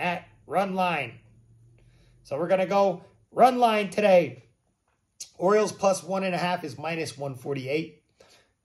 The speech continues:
Padres minus one and a half is plus one twenty-four. The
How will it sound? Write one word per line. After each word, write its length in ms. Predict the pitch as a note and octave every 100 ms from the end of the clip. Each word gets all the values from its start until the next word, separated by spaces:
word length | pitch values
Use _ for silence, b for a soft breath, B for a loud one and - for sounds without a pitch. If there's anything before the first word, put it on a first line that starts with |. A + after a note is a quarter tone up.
| _
Padres 500 | - F3+ F3+ F3+ E3
minus 340 | E3 D#3+ D3
one 140 | D3+ D#3
and 100 | D3
a 40 |
half 260 | B2+ D#3+ D3 -
is 200 | C#3 B2 - -
plus 520 | - F3 F3 - - _ _
one 520 | B2 D3+ E3+ E3+ E3+ _ _ _
twenty-four. 1000 | - D#3 E3 D#3+ D#3+ - F3+ F3+ D#3 - - _ _ _ b b b b
The 140 | G#2+